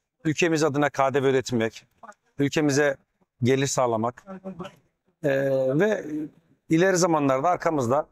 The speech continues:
başarılı bir şirket, e, geniş yelpazesi olan, müşteri yelpazesi olan bir,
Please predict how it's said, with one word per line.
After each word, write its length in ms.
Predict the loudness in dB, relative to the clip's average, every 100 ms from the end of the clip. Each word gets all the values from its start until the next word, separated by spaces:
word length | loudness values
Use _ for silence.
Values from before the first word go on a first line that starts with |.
| -4
başarılı 560 | -2 0 -2 0 0
bir 220 | -2 -6 -14 _
şirket, 560 | -8 -4 -2 -2 -4 -10 -14 _ _ _ _ -2
e, 60 | 2 2 2 4 4 2 2 2
geniş 300 | 2 2 2
yelpazesi 500 | 0 2 2 2 0
olan, 140 | 0 0
müşteri 300 | -2 -2 0
yelpazesi 520 | 0 0 0 -2 0
olan 200 | -2 -2
bir, 180 | -4